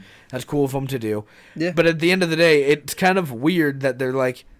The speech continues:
Speaker 1: "Yeah, you still have to spend a thirty extra dollars to get the next gen version of this game that you bought, you know, a month or two before Series X or, or, uh,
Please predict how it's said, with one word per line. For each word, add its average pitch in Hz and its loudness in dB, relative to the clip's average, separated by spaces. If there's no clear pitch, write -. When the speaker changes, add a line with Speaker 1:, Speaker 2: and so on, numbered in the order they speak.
Speaker 1:
"Yeah, 247 0
you 160 -2
still 175 -4
have 180 0
to 160 -12
spend 165 -4
a 143 -6
thirty 151 0
extra 135 -6
dollars 127 -2
to 110 -6
get 135 -2
the 127 -8
next 123 -8
gen 117 -8
version 117 -6
of 107 -10
this 107 -10
game 127 -6
that 110 -6
you 120 -8
bought, 113 -4
you 147 -4
know, 123 -4
a 156 -4
month 165 0
or 151 -2
two 139 -2
before 131 -6
Series 123 -6
X 123 -6
or, 110 -6
or, 117 -2
uh, 104 -8